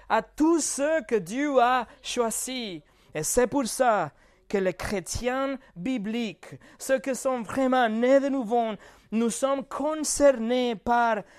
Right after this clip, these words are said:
l'évangélisation et les missions.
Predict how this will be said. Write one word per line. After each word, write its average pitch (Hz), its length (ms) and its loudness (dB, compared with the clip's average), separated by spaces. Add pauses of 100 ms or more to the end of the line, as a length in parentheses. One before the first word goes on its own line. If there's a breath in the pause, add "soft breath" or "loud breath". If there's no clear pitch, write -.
l'évangélisation 208 1120 -2 (200 loud breath)
et 170 80 0
les 185 120 0
missions. 170 600 -8